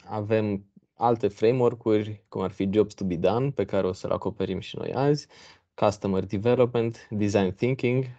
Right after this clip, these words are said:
pe care, uh, tocmai l-am menționat. Uh, vă dați seama, <clears throat> uh, Design Thinking e folosit, primul pas este de empatie. Deci noi vrem prin Design Thinking, prin acest proces,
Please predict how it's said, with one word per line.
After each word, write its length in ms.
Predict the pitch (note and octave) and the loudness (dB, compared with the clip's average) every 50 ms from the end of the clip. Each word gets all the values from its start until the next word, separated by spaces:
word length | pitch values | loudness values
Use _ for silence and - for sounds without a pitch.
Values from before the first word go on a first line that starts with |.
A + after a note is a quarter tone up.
| _ _ | _ _
pe 100 | - G#2 | -4 -4
care, 640 | F#2+ - G2+ G2 G2 G2 F#2 F#2 F#2 F#2 F#2 F#2+ G2 G2 F#2+ G2 G2 G2 _ _ _ _ _ _ _ _ _ _ _ _ _ _ _ - | -2 0 0 0 2 2 0 0 0 0 -2 -4 -6 -6 -8 -8 -10 -14 _ _ _ _ _ _ _ _ _ _ _ _ _ _ _ -4
uh, 200 | A#2+ A2+ G#2+ G2 | -2 -2 -2 0
tocmai 340 | - G2+ G2 - G#2 G2+ | -2 -4 -2 -2 -2 -2
l-am 140 | G2 G2 F#2 | -2 -2 -2
menționat. 600 | F#2 F2+ - - - - - G2 B2 C3+ B2+ - - - - - - - - - - _ _ | -2 -4 -6 -8 -8 -6 -2 0 0 0 0 -4 -10 -20 -20 -20 -20 -20 -20 -20 -20 _ _
Uh, 140 | - B2+ B2 - _ | -4 -4 -4 -4 _
vă 200 | - C#3+ C#3 C#3+ | -4 0 2 4
dați 200 | C#3 D3 C#3 C3+ | 6 4 4 4
seama, 280 | - A2+ G#2 G#2+ A2+ - _ _ _ _ _ _ _ _ _ _ _ | 2 0 0 -2 -4 -8 _ _ _ _ _ _ _ _ _ _ _
<clears throat> 60 | - | 4
uh, 540 | F3+ F3 D#3 B2+ B2 B2 B2+ B2 B2 A#2+ A2 | 6 6 6 4 2 0 2 4 6 6 6
Design 300 | G#2+ A#2+ A#2 B2 B2 A#2 | 4 4 4 4 2 2
Thinking 380 | A#2+ - C#3+ D3+ - C#3+ C3 B2+ | 0 -2 -4 -2 -2 0 2 2
e 60 | C#3 | 2
folosit, 680 | B2+ - A2+ G#2 A2 - - C3 C#3 C3+ - - - _ - | 2 4 2 2 2 0 -2 -6 -6 -6 -8 -18 -18 _ -2
primul 260 | C#3 C3+ B2+ A2+ G2+ | 0 2 2 2 0
pas 280 | - B2 B2 B2 B2 | 0 0 -2 -2 0
este 220 | - B2 A#2+ - A2+ | -2 -2 -2 -2 -2
de 160 | G#2+ A#2 A2+ | 2 2 2
empatie. 760 | - A#2 A2+ G#2+ G2+ G#2 G#2 G#2 - G#2+ F2+ E2 - A2 - _ _ | 2 0 -2 0 2 0 0 0 -4 -4 -4 -6 -8 -10 -14 _ _
Deci 460 | - G#2+ G2 - - - - - - | -4 -4 -4 -4 -6 -14 -20 -20 -16
noi 460 | - - - - A#2 A2+ G#2+ G2+ G2 G2+ | -16 -12 -6 -2 0 2 2 2 0 0
vrem 240 | A2+ C3 C3 B2 | 2 2 2 2
prin 200 | A2+ - G#2+ F#2+ | 2 0 0 0
Design 360 | F#2+ G2+ G2+ G2+ G2+ F#2+ F2+ F#2+ | 2 0 2 0 0 -2 -2 -4
Thinking, 460 | - C#3 C#3+ C3+ C3 - C3 B2+ B2 | -4 -2 -2 -2 0 0 0 0 0
prin 140 | - - G2 | -2 -2 -2
acest 280 | G2+ G2 A2 G2 - | 0 0 0 -2 -2
proces, 320 | - - G2 - B2+ B2+ | -2 -6 -2 2 2 0